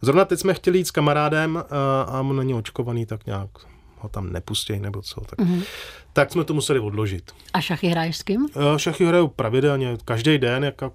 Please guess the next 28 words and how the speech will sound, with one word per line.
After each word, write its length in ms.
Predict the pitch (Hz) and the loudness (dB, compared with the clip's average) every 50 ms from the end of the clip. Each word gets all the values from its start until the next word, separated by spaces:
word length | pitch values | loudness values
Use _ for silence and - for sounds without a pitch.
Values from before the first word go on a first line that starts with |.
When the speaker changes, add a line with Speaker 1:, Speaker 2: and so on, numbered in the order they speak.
| - - | -6 -4
Speaker 1:
ke 120 | - 117 | -2 0
snídani. 600 | - - 151 139 131 120 113 110 110 113 117 139 - _ - | 2 2 4 4 4 2 2 0 -2 -4 -6 -8 -14 _ -8
Speaker 2:
Fakt? 520 | - - 170 151 165 277 - - - - | -4 0 0 2 2 0 -2 -4 -4 -4
Speaker 1:
No, 160 | 117 113 113 | -4 -2 -2
no, 160 | 113 113 113 | -4 -4 -6
no, 120 | 113 113 117 113 117 | -8 -10 -12 -12 -10
to 100 | 117 123 | -8 -8
jako 200 | 135 - 175 156 | -2 0 0 0
mentální 600 | 139 131 135 131 135 - 143 131 135 139 143 135 | 2 0 0 -2 0 0 -2 -2 0 0 -2 -2
trénink. 460 | - - 113 113 117 127 131 139 - | -2 -2 -2 0 0 0 -2 -4 -6
Eh, 1120 | - - - - - - - - - - - - - - 120 120 123 123 123 123 123 127 | -10 -18 -20 -20 -20 -20 -20 -20 -20 -20 -20 -16 -6 -4 -2 0 0 0 0 0 2 2
já 60 | 139 | 4
mám 140 | 165 185 165 | 4 4 4
kamaráda, 720 | 143 127 120 127 139 143 143 139 160 165 170 175 190 202 - - - - - - - - - - - - | 2 0 0 2 2 2 2 2 2 0 0 0 0 -2 -6 -14 -20 -20 -20 -20 -20 -20 -20 -20 -18 -10
se 140 | - - 139 | -6 -4 -4
kterým 260 | - - 147 151 151 | 0 0 2 2 4
hrajeme 340 | 143 139 147 147 151 156 151 | 4 2 2 2 2 0 0
pravidelně, 720 | 151 151 147 143 151 151 156 156 156 151 156 156 156 156 156 | 0 0 0 2 2 2 2 2 2 2 2 2 2 2 0
nebo 180 | 143 107 92 | 0 -2 -2
dva 180 | 82 85 90 95 | -4 -6 -8 -8
kamarády, 480 | - - 117 123 120 120 117 120 120 | -6 -4 -2 -2 0 0 0 0 0
jeden 260 | 113 110 107 107 98 98 | 0 0 -2 -4 -6 -8
tady 140 | 101 101 101 | -10 -12 -12
v 60 | - | -10
Praze, 280 | - - 104 104 113 107 | -10 -8 -8 -6 -6 -4
druhý 240 | 107 107 107 107 | -4 -4 -4 -4
mimo 180 | 104 110 117 117 | -4 -4 -6 -4
Prahu. 240 | - 127 123 123 | -4 -4 -4 -4